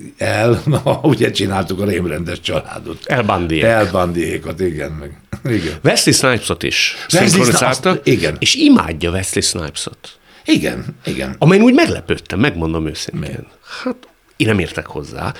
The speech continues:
Speaker 2: de azért mondjuk úgy az első ötven színész közt nekem nincs a fejembe a világon. És azt mondta, hogy önnek ő a kedvenc
Speaker 1: Jó,
Speaker 2: színész.
Speaker 1: jó, jó színész. Jó, jó.
Speaker 2: De ez hol derül ki?
Speaker 1: Az apróságokon. Egy tekintetbe.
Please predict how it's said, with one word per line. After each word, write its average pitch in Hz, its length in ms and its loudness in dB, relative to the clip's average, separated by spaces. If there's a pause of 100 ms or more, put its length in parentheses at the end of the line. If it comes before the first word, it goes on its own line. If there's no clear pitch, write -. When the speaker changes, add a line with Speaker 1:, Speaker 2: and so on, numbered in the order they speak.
(100)
Speaker 2:
de 113 100 0
azért 110 160 6
mondjuk 127 180 6
úgy 123 100 6
az 120 160 4
első 143 480 4
ötven 139 280 4
színész 135 400 4
közt 139 220 2
nekem 143 240 2
nincs 127 180 2
a 87 60 -2
fejembe 78 400 -6
a 82 40 -6
világon. 71 500 -8
És - 140 -2
azt 139 120 0
mondta, 151 220 4
hogy 135 120 4
önnek 151 420 4
ő 135 160 4
a 110 40 2
kedvenc 311 280 4
Speaker 1:
Jó, 170 80 4
Speaker 2:
színész. - 400 -2
Speaker 1:
jó, 262 320 4
jó 202 240 2
színész. - 600 -12 (220)
Jó, 175 280 -8
jó. - 240 -6
Speaker 2:
De 117 60 -4
ez - 100 0
hol 240 200 4
derül 73 360 -4
ki? - 180 -12 (600)
Speaker 1:
Az 233 100 2
apróságokon. 73 1040 -2 (760)
Egy 120 140 -6
tekintetbe. 73 880 -6